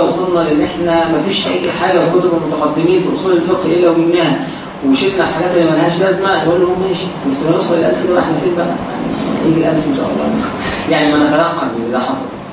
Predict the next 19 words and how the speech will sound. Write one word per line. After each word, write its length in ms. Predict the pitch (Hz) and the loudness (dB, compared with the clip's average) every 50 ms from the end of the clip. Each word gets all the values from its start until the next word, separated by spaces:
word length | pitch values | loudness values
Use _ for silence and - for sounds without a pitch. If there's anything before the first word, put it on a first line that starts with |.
| - - - - - - - | -14 -14 -14 -14 -8 -4 -2
لكن 180 | 285 277 285 277 | 0 0 0 2
طول 80 | 196 196 | 2 2
ما 60 | 196 202 | 2 2
إحنا 120 | 190 190 | 2 2
ما 140 | 175 165 160 | 2 2 2
نتيقنش 240 | 156 175 185 - 170 | 2 0 2 2 2
ده 100 | 160 151 | 0 2
حصل، 300 | 156 170 - 165 147 - | 0 0 0 0 2 2
لا، 100 | - 185 | 2 2
يبقى 180 | 147 135 131 | 2 2 2
عايز 140 | - 151 151 | 2 2 2
يوصل 260 | 170 170 165 156 147 139 | 2 0 2 0 2 2
لاجتهاد 440 | 135 131 - 131 135 - 127 113 - - 123 131 | 2 2 2 2 2 2 2 2 0 0 0 0
يمشي 260 | 156 170 - - 151 | 2 2 2 2 2
ال-، 1040 | 139 131 123 120 120 113 110 110 110 107 107 - - - - - - - - - 143 | 2 0 0 0 -2 -2 -2 -4 -4 -6 -6 -6 -8 -10 -10 -10 -10 -10 -6 -2 0
يقرأ 260 | 151 147 135 131 131 | 0 2 2 0 0
في 60 | 131 | 2
كتب 260 | 131 135 135 135 123 117 117 120 120 117 - - - 110 - 117 - - - - - - - - - - - - - - | 2 2 2 2 2 0 0 -2 -4 -4 -6 -6 -4 -4 -2 -2 -2 -4 -4 -6 -6 -8 -8 -8 -8 -8 -8 -8 -8 -6
السلف. 220 | - - - - | -6 -4 -4 -4